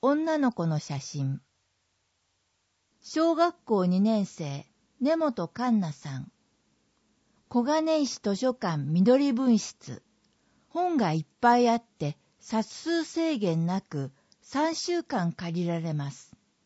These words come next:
開館時間は十時から十七時、火曜日は休館です。本を読むのが面白いので、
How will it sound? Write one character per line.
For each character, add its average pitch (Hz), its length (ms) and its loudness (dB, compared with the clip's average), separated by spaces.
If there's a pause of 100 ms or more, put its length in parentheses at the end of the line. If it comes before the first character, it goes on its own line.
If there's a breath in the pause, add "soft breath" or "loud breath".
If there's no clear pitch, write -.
(800)
開 302 260 0
館 320 300 0
時 311 160 -4
間 196 360 0
は 151 200 -2 (140)
十 285 300 0
時 220 160 -4
か 165 160 -4
ら 151 140 -6
十 208 300 0
七 202 320 -4
時、 139 220 -10 (520)
火 214 180 -2
曜 330 220 4
日 247 140 2
は 143 140 2
休 190 280 0
館 170 300 -2
で 156 140 -4
す。 - 180 -18 (1040)
本 330 380 0
を 214 60 6
読 226 160 6
む 247 140 6
の 196 160 4
が 160 160 0
面 214 200 4
白 262 340 2
い 220 60 4
の 175 120 2
で、 156 220 -6